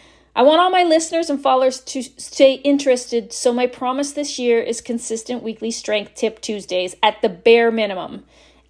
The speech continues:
after Body Balance, of course. I love this next quote.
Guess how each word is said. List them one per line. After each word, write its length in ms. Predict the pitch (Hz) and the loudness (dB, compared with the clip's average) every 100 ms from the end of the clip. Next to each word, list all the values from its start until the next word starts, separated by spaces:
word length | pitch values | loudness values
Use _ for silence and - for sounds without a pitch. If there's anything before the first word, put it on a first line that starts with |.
| _ | _
after 320 | 196 - 226 | -4 -2 -2
Body 260 | 214 190 - | 2 0 0
Balance, 400 | - - - - | -8 -8 -10 -10
of 100 | - | -4
course. 460 | 196 156 - - - _ _ _ _ _ _ _ _ _ _ _ _ _ _ _ | -2 -2 -6 -12 -16 _ _ _ _ _ _ _ _ _ _ _ _ _ _ _
I 100 | 240 | 6
love 180 | 277 359 | 8 6
this 180 | 480 - | 2 2
next 260 | 294 285 | -4 -4
quote. 500 | - 247 175 - - | 0 2 2 0 -18